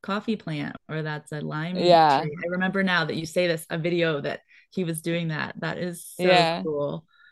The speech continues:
Speaker 1: He knows more than me. All right,
Speaker 2: Yeah.
Speaker 1: he can be on my
Speaker 2: Uh,
Speaker 1: podcast.
Speaker 2: uh,
Speaker 1: <laughs> Once he's talking in full sentences,
Speaker 2: Yeah.
Speaker 1: we'll
Speaker 2: Yeah,
Speaker 1: have him
Speaker 2: yeah.
Speaker 1: on.
Speaker 2: Uh, there's something special about getting your hands or your feet in the soil and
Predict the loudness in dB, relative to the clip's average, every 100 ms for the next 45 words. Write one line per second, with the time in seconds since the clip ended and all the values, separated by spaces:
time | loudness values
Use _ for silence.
0 | _ _ 2 6 6 4 4 4 2 4
1 | 8 10 8 4 0 2 4 4 4 4
2 | 4 2 2 2 2 2 6 6 6 2
3 | -10 -20 _ _ -10 -4 -4 -4 -12 -12
4 | -8 -6 -6 -6 0 0 2 0 4 6
5 | 6 6 2 2 2 0 4 4 4 2
6 | 0 0 2 2 4 2 -2 -4 -10 -2
7 | 6 8 8 6 2 0 2 2 2 -6
8 | _ _ -16 -14 -10 -2 -2 0 0 4
9 | 4 4 0 6 4 6 2 2 2 2
10 | 2 0 -2 -2 0 0 -2 -4 -4 -4
11 | 0 4 4 4 2 4 2 4 6 8
12 | 8 6 6 2 -2 -8